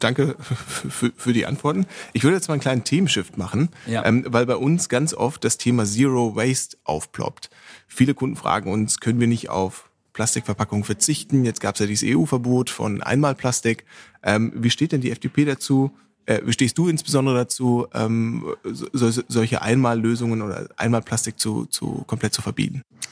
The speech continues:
Speaker 2: Also erstens kann natürlich jeder Konsument selbst was tun. Also wer, ähm, das Plastiktütenverbot fordert, kann einfach im Supermarkt keine Plastiktüte nehmen. Das wäre so der ganz einfachste Schritt. Zweitens, ähm,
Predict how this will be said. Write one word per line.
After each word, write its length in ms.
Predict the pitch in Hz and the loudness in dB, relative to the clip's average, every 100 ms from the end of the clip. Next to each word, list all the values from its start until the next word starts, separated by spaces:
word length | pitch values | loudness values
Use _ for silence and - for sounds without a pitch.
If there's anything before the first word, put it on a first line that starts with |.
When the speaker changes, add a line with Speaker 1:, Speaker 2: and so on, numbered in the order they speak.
| - - | -12 -4
Speaker 2:
Also 200 | 101 90 | -2 0
erstens 380 | 107 120 120 - | 0 0 -2 -2
kann 120 | 110 | -2
natürlich 300 | 98 113 95 | 0 -2 0
jeder 160 | 104 | 0
Konsument 380 | 104 107 98 98 | 0 0 0 0
selbst 200 | 104 123 | 0 -2
was 160 | 139 - | -4 -2
tun. 220 | 165 165 | -2 0
Also 260 | 101 104 98 | 0 -2 0
wer, 460 | 104 101 67 64 | 2 2 -2 -8
ähm, 220 | 92 92 - | -10 -10 -10
das 120 | 101 | -8
Plastiktütenverbot 880 | - 117 113 - 123 113 104 110 117 | -6 -6 -6 -6 -6 -6 -4 -4 -4
fordert, 320 | 104 117 127 | -2 -2 -2
kann 160 | - | -8
einfach 320 | 147 117 - 139 | -10 -8 -4 -2
im 60 | |
Supermarkt 400 | 120 131 107 110 | -2 -2 0 0
keine 140 | 135 113 | 0 0
Plastiktüte 640 | - - 170 - 170 139 | 0 0 0 0 0 2
nehmen. 280 | 143 151 202 - - - | 4 2 0 -2 -8 -4
Das 180 | 127 - | -4 0
wäre 120 | 156 | 0
so 80 | 135 | 0
der 100 | 127 | 0
ganz 200 | 127 - | 0 0
einfachste 420 | 123 113 - 95 | -2 -2 -4 -6
Schritt. 260 | - 90 - - - - - | -4 -6 -8 -18 -18 -16 -6
Zweitens, 600 | 104 101 - 131 123 - | 2 2 2 -2 -2 0
ähm, 360 | 107 107 101 | 2 4 0